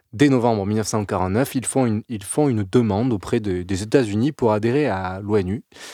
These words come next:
et donc, euh, afin d'être reconnus comme un État libre. Or, devant les conseils de l'Inde, les États-Unis prétextent qu'ils se, qu'ils le demandent, euh, que s'ils demandaient, euh,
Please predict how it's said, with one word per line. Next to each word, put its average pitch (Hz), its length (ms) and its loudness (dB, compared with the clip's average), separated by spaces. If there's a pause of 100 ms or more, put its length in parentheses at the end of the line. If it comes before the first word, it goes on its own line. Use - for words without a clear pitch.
(280)
et 113 240 2
donc, 139 480 0 (220)
euh, 104 300 -6 (100)
afin 131 300 0
d'être 117 240 0
reconnus 117 640 2 (100)
comme 127 200 2
un 131 80 2
État 95 240 -2
libre. 98 480 -6 (140)
Or, 127 280 2
devant 117 300 0
les 92 320 -6
conseils 120 460 -2
de 95 200 -14
l'Inde, 139 480 -2 (1400)
les 143 200 0
États-Unis 120 400 0
prétextent - 560 -2
qu'ils 131 240 -4
se, 104 640 -4
qu'ils 120 220 -4
le 143 120 4
demandent, 127 480 0
euh, 101 240 0
que 101 180 -8
s'ils 151 300 -4
demandaient, 113 500 0 (220)
euh, 101 180 -4